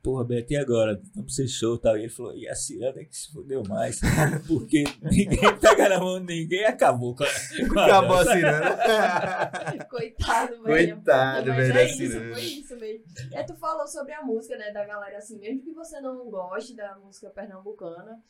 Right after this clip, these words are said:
Speaker 3: você aprender a respeitar. Eu sinto isso pelo cinema brasileiro também. Tem uma galera que dá, sei lá, trinta anos, vinte e poucos anos, diz assim, "Não, não gosto de cinema brasileiro." Enche a boca pra falar disso. O que é que tu acha disso?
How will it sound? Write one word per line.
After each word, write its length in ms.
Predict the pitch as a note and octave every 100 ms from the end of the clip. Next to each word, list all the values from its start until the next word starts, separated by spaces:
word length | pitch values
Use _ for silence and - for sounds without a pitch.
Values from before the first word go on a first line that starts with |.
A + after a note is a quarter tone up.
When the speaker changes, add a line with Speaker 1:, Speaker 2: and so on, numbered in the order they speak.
| _ _
Speaker 3:
você 140 | - A#3
aprender 300 | A3+ A#3 A3+
a 40 |
respeitar. 520 | A#3 A#3 B3+ B3+ G3+
Eu 60 | G#3+
sinto 220 | D4+ C#4
isso 300 | C#4+ C#4 D#4 - _
pelo 200 | - D4+
cinema 520 | - G4 D4+ C4 B3+
brasileiro 560 | A#3 B3+ B3 G#3+ G#3+ G#3+
também. 400 | A3 F#3+ F#3+ G#3+ _ _ _
Tem 80 | C4+
uma 100 | C4+
galera 600 | C#4 D4 C#4 D#4+ E4 C#4 A#3+ - _
que 360 | G#4+ F4+ C4+ G3+
dá, 300 | A3 A#3+ G#3+ G3+ C3 - _ _
sei 140 | A#3+
lá, 180 | A3 G#3
trinta 340 | F#3 G#3 C4 A#3+
anos, 440 | G3+ G3+ A3+ A3
vinte 160 | A3 -
e 40 |
poucos 300 | A3+ A3+ A3+
anos, 200 | F#3 A3
diz 100 | C#4+
assim, 140 | D#4+ D#4
"Não, 220 | F4+ -
não 100 | A4
gosto 200 | C#5 -
de 60 | C4+
cinema 280 | B3+ A#3+
brasileiro." 540 | A#3 A#3+ A3+ G#3 G3 G3+
Enche 240 | D#4+ - G#4
a 100 | A#3
boca 240 | A3+ A#3
pra 120 | A3+
falar 280 | A3+ A3 G#3
disso. 240 | F#3+ G3
O 40 | -
que 60 |
é 60 | E4+
que 80 | _
tu 60 |
acha 220 | E4+ A3+ F#3
disso? 260 | F#3 _